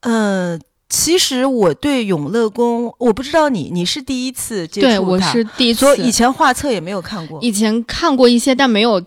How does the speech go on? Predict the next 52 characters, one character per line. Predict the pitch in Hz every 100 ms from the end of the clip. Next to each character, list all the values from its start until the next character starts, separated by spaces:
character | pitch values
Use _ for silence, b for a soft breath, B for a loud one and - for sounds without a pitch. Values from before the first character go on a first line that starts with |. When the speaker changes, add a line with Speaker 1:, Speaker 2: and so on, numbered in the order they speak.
| _
Speaker 2:
就 | - 202
是 |
对 | 202 214
它 | 220
有 | 202
特 | 156 220
别 | 196 113 120 226 B B
详 | - 170
细 | 190 240
的 | 190
研 | 117 76
究， | - 117 127
因 | 262 269
为 | 262 277 277 _ B B
我 | 190
觉 | 214
得 | 262
我 | 208
还 | 180 170
是 | 175 233
受 | - 262 196
到 | 190 175 143
这 | - 202
个 | 190 170 104 - - B B
某 | 190 190
种 | 226 190
这 | 208
个， | 196 185 151
这 | 226
个 | 202
叫 | 190 190
什 | 190
么， | 175 202
考-， | - 190 -
仿 | - 185 226
古 | 208 -
圈 | 220 202
的 | 208
鄙 | 185 175
视 | - - 220
链 | 233 226
的 | 190
影 | 190 185 170
响， | 208 170 208 - 196
还 | 190
是 | 202 240
有 | -
一 | 190
点 | 151
的。 | 101 143
就 | 220
是 | 220